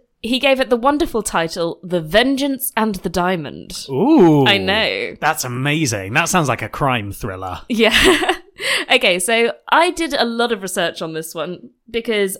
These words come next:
Speaker 1: I kept finding the same story retold over and over and over again.
Speaker 2: Yeah.
Speaker 1: Just like the Wikipedia article one.
Speaker 2: Yeah.
Speaker 1: And the thing about the Wikipedia article on this is that it has got one reference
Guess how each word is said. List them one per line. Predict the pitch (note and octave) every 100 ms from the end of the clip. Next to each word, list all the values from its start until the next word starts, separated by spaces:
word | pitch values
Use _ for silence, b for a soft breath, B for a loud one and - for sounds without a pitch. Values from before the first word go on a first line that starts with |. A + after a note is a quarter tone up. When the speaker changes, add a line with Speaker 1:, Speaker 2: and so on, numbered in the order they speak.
| -
Speaker 1:
I | A3
kept | D4 D4
finding | B3 A#3 G#3+
the | G#3
same | A#3 G#3
story | G3 G3 F3 E3
retold | F3 F3 F3 E3 -
over | F3+ F3+ G#3
and | F#3
over | E3 E3
and | D#3+
over | E3 D#3+ D#3
again. | C#3+ B2 C#3 C#3+
Speaker 2:
Yeah. | A#2+ F#2 C3+ - _ F#3
Speaker 1:
Just | G3 -
like | F#3+ -
the | F#3
Wikipedia | E3+ E3+ - C4 F#3+ D#3+ D3+
article | A2 - - G#2+
one. | G#2 G#2 E3+ -
Speaker 2:
Yeah. | B2+ G#2+ E2+ B B -
Speaker 1:
And | G#3 G#3 G3+ G3 - _ _ _ -
the | A3
thing | B3 G4+ A#4
about | F4+ C4+
the |
Wikipedia | C4 C4 A#3 F4+ E4+ B3+ F#3
article | E3 D#3+ - D#3+
on | D3+ D3
this | C3 F3+ -
is | A3 A3
that | G#3+ F3+ E3+ - - b b b b _ -
it | C4 -
has | - D4+ D4
got | F3+ E3 - - - _ _ _ _ _ _ _ _
one | A3 B3+ D4+ C#4
reference | A#3 - C#3+ F3 A#3 - -